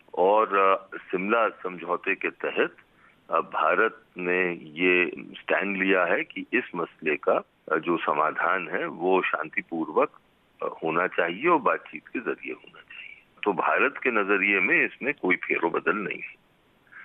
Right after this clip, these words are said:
लेकिन जहां तक पाकिस्तान की बात है,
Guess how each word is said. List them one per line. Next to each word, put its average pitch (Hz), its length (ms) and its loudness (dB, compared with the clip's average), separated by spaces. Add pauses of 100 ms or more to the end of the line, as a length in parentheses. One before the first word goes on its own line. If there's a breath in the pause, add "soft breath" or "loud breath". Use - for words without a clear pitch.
(420 loud breath)
लेकिन 127 680 2
जहां 101 260 0
तक 175 220 -4 (220)
पाकिस्तान 87 720 -2
की - 160 -6
बात 85 340 0 (120)
है, - 320 -8